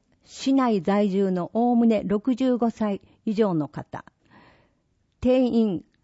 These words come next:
各回八人、申し込み順。持ち物、ご自身で使用しているスマートフォン。申し込み、各開催日の十四日前から、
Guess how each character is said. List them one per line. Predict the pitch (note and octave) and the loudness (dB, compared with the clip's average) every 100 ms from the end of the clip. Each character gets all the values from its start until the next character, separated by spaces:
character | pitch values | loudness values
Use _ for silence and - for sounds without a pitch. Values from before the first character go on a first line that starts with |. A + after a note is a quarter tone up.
| _ - | _ -4
各 | B3+ - - | -4 -4 -6
回 | E3+ E3+ | -4 -2
八 | - F#3 B3+ | -4 -2 0
人、 | A3+ D#3+ - _ _ - | 2 0 -4 _ _ -4
申 | G#3 A#3 | -2 -2
し | - | -4
込 | - G3+ | -4 0
み | G3 | 0
順。 | D#3 E3+ D3+ - - _ _ _ _ _ _ _ | -2 -2 -4 -6 -14 _ _ _ _ _ _ _
持 | G#3+ | 0
ち | - C#4+ | 2 4
物、 | A#3+ F#3+ - - _ _ _ _ | 4 2 -2 -10 _ _ _ _
ご | B3 | 4
自 | C#4 | 4
身 | C#4+ A#3+ G3 | 2 2 2
で | E3 F3 | 2 -2
使 | - A3+ | 0 2
用 | A#3 A3 | 2 0
し | - | 0
て | G#3 G3 | 0 0
い | |
る | F3+ E3 | 0 -6
ス | - G#3+ | -2 2
マ | A3 G#3+ | 2 2
ー | |
ト | G#3 F3+ | -2 -6
フ | D3 | -6
ォ | C#3 - _ _ _ _ _ _ _ _ _ _ _ _ - | -8 -12 _ _ _ _ _ _ _ _ _ _ _ _ 2
ン。 | B3 C4+ | 4 4
申 | - | 2
し | - | -4
込 | G#3 | -2
み、 | G3 F3 - _ _ _ _ _ | -2 -4 -10 _ _ _ _ _
各 | C4+ B3 G3+ | -6 -4 -4
開 | - A#3 | -2 -2
催 | A#3 - A3 G3 | 0 0 0 0
日 | E3+ | 0
の | D3+ D#3+ | -2 -2
十 | F#3 A#3+ A3+ | -2 -2 0
四 | F3+ | -2
日 | - E3 | -4 -4
前 | E3 E3+ D#3 | -2 -2 -4
か | - C#3+ | -8 -12
ら、 | D#3 | -12